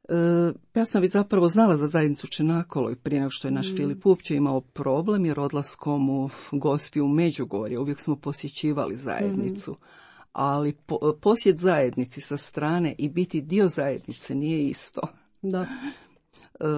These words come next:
Speaker 1: i danas gledam na zajednicu sasvim drugim očima. Zajednica je zapravo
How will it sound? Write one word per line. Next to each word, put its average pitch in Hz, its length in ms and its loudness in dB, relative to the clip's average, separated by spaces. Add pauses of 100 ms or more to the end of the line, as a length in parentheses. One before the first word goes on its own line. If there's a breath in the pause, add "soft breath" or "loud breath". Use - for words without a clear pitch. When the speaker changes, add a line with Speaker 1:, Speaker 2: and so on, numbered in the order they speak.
(180)
Speaker 1:
i 165 200 0
danas 185 340 2
gledam 175 340 2
na 156 100 0
zajednicu 165 640 -2
sasvim 156 400 -6
drugim 160 320 0
očima. 151 580 -2
Zajednica 156 540 -2
je 135 80 -4
zapravo 143 680 -2